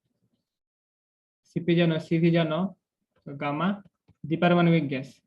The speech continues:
সিপি by সিভি, তার মানে সেভেন বাই টু আর by ফাইভ বাই টু আর, আর, আর নাই, সেভেন বাই টু by ফাইভ বাই টু মানে সেভেন বাই ফাইভ, মানে ওয়ান পয়েন্ট ফোর,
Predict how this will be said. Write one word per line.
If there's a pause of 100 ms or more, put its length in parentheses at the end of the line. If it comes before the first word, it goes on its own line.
(380)
সিপি
by
সিভি, (1120)
তার
মানে
সেভেন
বাই
টু
আর (1160)
by
ফাইভ
বাই
টু
আর, (100)
আর,
আর
নাই,
সেভেন
বাই
টু
by
ফাইভ
বাই
টু
মানে
সেভেন
বাই
ফাইভ, (180)
মানে
ওয়ান
পয়েন্ট
ফোর,